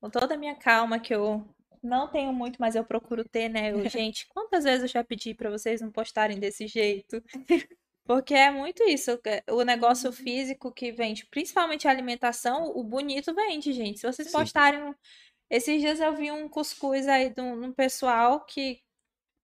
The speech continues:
Speaker 1: fez, eu tava vendo na foto que aquele cuscuz tava emborrachado. Eu falei, "Meu Deus, a pessoa não sente vontade de comer isso aqui." Quando a gente vê, a gente tem que sentir vontade de
Speaker 2: Sim,
Speaker 1: comer.
Speaker 2: eu
Speaker 1: Então,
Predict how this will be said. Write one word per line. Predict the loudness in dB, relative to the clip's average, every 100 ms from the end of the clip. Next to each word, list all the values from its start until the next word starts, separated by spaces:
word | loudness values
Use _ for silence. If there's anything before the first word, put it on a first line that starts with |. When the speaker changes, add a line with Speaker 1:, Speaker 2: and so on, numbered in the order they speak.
| _ 2
Speaker 1:
fez, | 4 4 2 -2 -8 -20 _ _ _ _
eu | 2 6
tava | 10 10 8
vendo | 4 2 2 0 -2
na | -2 -2
foto | 0 4 6 6
que | 0
aquele | 0 0 -2
cuscuz | -8 -6 -4
tava | 2 2 0
emborrachado. | -2 2 2 2 2 2 2 -10 _ _ _ _
Eu | -4
falei, | 2 2 2
"Meu | -2 -4
Deus, | -4 -2
a | -2
pessoa | -4 -2 -4
não | -2
sente | -4 -4
vontade | -2 2 2 0
de |
comer | -6 -4 -4
isso | -4 -6
aqui." | -6 -10 -10 -14 -20 -20 _
Quando | 2 4
a | 2
gente | 0 -2 0
vê, | 4 4
a | 2
gente | -2
tem | -6 -6
que |
sentir | -6 -6
vontade | -2 -4 4 6 6 2
de | -4
Speaker 2:
Sim, | -2
Speaker 1:
comer. | -2 -2 -4
Speaker 2:
eu | -6 -14 _ _ _ _
Speaker 1:
Então, | 4 4 4